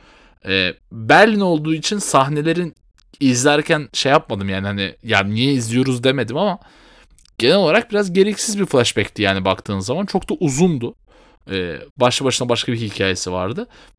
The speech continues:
O çocuğu bir daha görmezsek çok kızarım açıkçası yani. Günümüzdeki olaya, e, o altınları kaçırma konusunda falan bir şekilde yardım olması lazım o çocuğun.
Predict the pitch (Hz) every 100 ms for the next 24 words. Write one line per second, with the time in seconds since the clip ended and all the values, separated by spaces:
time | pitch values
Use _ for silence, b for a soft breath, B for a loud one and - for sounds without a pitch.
0 | - 208 214 190 202 202 196 180 202 208
1 | 185 151 - 233 _ - 202 - 127 113
2 | 98 92 - - 87 92 85 85 80 82
3 | - 135 143 147 143 131 135 - 160 151
4 | b b b - 113 101 98 131 - b
5 | b b _ 95 92 90 85 85 - _
6 | - 120 117 113 123 127 139 - - 127
7 | 131 - 107 - 113 175 190 180 131 110
8 | 175 170 135 131 143 160 147 147 135 104
9 | 98 92 92 92